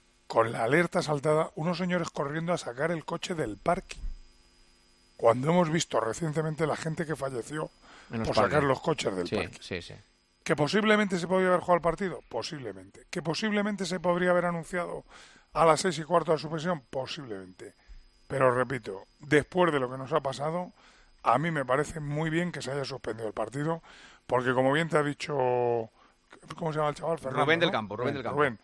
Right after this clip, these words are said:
Speaker 2: Sí.
Speaker 1: como bien te ha dicho, Doscientos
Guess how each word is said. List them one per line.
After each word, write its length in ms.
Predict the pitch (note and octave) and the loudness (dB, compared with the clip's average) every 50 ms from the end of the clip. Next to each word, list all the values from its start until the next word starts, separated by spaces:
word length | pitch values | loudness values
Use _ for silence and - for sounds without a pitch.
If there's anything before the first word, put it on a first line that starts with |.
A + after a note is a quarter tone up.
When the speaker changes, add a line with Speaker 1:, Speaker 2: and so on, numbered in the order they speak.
| - - - | -18 -18 -14
Speaker 2:
Sí. 160 | - A2 G2 | -14 -12 -12
Speaker 1:
como 180 | F2+ - B2 C#3+ | -8 -6 -4 -2
bien 120 | E3+ E3 | -2 0
te 60 | C#3 C3+ | 0 0
ha 40 | |
dicho, 420 | C3 C3+ - - F3 D3+ C#3 D#3+ - _ - _ _ _ _ _ - A#2+ | 0 0 -2 -2 -2 -2 -4 -4 -8 _ -20 _ _ _ _ _ -4 2
Doscientos 1080 | D3+ D3 C#3+ B2+ A#2+ - - F3+ F3 F3+ F#3 F3+ F3+ - - F3+ F3 E3 - - | 4 4 4 4 2 -2 -2 0 0 0 0 0 -2 -2 0 0 0 0 -4 -10